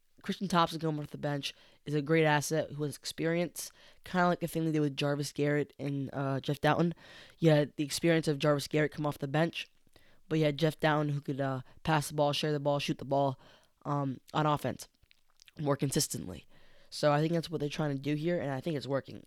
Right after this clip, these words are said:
I think they should stick with it for a couple more games, as long as it works,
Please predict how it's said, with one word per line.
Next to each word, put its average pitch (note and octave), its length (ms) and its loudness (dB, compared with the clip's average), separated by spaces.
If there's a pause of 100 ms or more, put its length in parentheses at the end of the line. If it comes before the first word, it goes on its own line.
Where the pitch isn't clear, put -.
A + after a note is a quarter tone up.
I D3+ 140 0
think E3+ 120 -6
they D#3+ 60 -6
should - 180 -12
stick - 240 -8
with E3+ 160 -4
it F#3+ 160 -4 (360)
for - 100 -6
a D3+ 60 -4
couple - 220 -6
more D#3 140 -2
games, D#3 520 -6 (440)
as E3 80 -4
long D#3 160 2
as D#3 60 0
it D3 60 -2
works, E3+ 380 -4